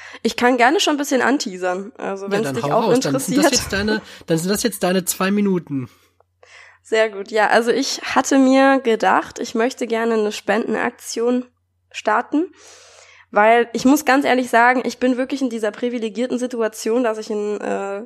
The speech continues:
Speaker 1: Vollzeit-Hauptberuf hab, mit dem ich super leben kann und dass das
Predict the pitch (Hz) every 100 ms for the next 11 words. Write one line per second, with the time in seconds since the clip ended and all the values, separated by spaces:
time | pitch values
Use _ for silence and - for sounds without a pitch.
0 | - _ - 233 277 269 - 247 254 -
1 | 226 330 - 208 208 - 202 254 - -
2 | - - 208 233 240 - - 285 320 262
3 | 269 285 - 233 277 226 220 220 - _
4 | 214 220